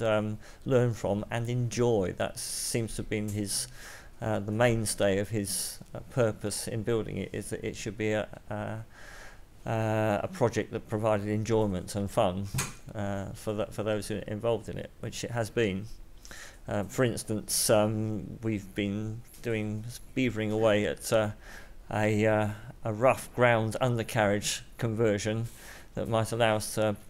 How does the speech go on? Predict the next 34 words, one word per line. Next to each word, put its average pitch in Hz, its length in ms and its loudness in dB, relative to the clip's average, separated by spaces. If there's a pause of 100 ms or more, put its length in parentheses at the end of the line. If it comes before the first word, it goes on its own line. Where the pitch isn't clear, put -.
better - 240 0
performance 107 500 -2
on 107 160 -2
takeoff 110 460 -2
from 107 160 -4
grass, 107 560 0 (420)
and 107 140 0
we've 107 180 0
been 107 480 0 (300)
pontificating 120 840 2
over 107 140 4
what 110 220 -2 (120)
should, - 140 -4
we 113 120 -2
should 104 220 -6
do 110 280 2
with 95 180 -2
it, 110 140 2 (120)
and, 107 340 -4
uh, 104 220 4 (540)
John's 117 460 2 (160)
attitude 110 640 2
when 110 140 2
he 107 280 0
discovered 107 380 2
what 101 180 0
we 107 80 0
were 107 40 0
doing, 110 360 0
saying, 113 320 -2 (260)
"You're 113 240 2
being 143 400 2
too 143 280 2
precious. - 640 2